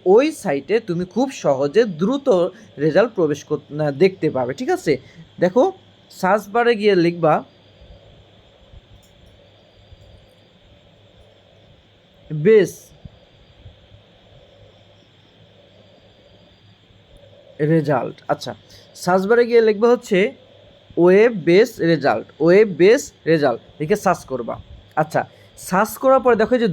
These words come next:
দুই নম্বরে যে সাইটটা রয়েছে, এই যে এই দুই নম্বরে এখানে তোমাকে প্রবেশ করতে হবে। আচ্ছা, এখানে প্রবেশ করার পরে দেখো এই যে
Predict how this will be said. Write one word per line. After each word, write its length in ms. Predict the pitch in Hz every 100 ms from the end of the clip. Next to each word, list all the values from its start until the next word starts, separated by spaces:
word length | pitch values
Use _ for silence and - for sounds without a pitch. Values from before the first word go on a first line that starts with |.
| 139
দুই 120 | 214 254
নম্বরে 300 | 269 262 254 202
যে 80 | 214 190 139 - - - - - - _ - - -
সাইটটা 320 | 180 180 180 151
রয়েছে, 300 | 135 131 165 339 - - _ _ _ _ _ _ _ _ - - - - - _ - - - _ _ _ _ -
এই 160 | 208 156
যে 60 | 143 180
এই 60 | 156
দুই 100 | 220 262
নম্বরে 340 | 254 170 170 320 - - -
এখানে 220 | 185 226 220
তোমাকে 200 | 190 185 190
প্রবেশ 200 | 160 143 131
করতে 180 | - 120
হবে। 140 | 117 123 - - 135
আচ্ছা, 140 | - 156
এখানে 160 | 220 220
প্রবেশ 200 | 220 262 285
করার 160 | 233 165
পরে 120 | 151 135
দেখো 160 | 156 254 - - - _ - _ - 98 - - - - - - - - - - - - - - - - 190
এই 80 | 180
যে 80 | 135